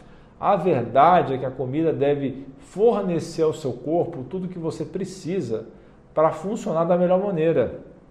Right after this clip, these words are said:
Então, portanto, a sua dieta deve ser composta principalmente por alimentos naturais, variados e acessíveis. Também é importante que sejam coloridos.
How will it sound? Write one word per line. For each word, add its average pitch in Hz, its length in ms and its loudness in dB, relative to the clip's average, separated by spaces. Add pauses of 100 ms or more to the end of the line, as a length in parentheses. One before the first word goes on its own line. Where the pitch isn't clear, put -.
(580)
Então, 170 140 -4
portanto, 214 500 2
a 180 40 0
sua 180 160 -2
dieta 160 440 4
deve 160 480 6
ser 175 220 -4
composta 160 640 2
principalmente 156 840 -4
por 147 180 -2
alimentos 147 400 -2
naturais, 151 560 2
variados 147 600 2
e 160 100 0
acessíveis. 170 1200 -4 (320)
Também 143 220 -4
é 156 40 -6
importante 160 360 0
que 156 60 -8
sejam 156 280 -4 (140)
coloridos. 170 1040 0